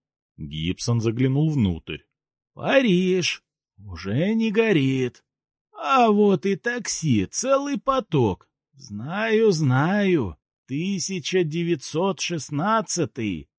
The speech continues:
Париж спасли тысяча парижских такси,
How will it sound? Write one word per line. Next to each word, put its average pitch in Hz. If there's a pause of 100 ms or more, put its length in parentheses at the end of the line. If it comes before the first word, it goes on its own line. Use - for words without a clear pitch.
(200)
Париж 120
спасли 196 (100)
тысяча 196
парижских 190
такси, 185